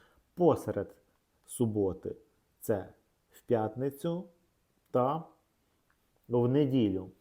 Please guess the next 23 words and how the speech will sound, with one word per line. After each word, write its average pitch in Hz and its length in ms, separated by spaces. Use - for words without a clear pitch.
Але 143 200
знаєте, 180 440
зважаючи 139 640
на 135 100
те, 135 180
що 117 140
все 135 260
це 120 160
почалося 117 520
ще - 180
вчора 123 380
ввечері, 147 500
можна 123 340
сказати, 113 400
що - 140
мій 110 140
прогноз 110 360
все-таки 107 440
збувся. 101 500
І 120 80
неділя 127 340
ще - 160
попереду. 95 580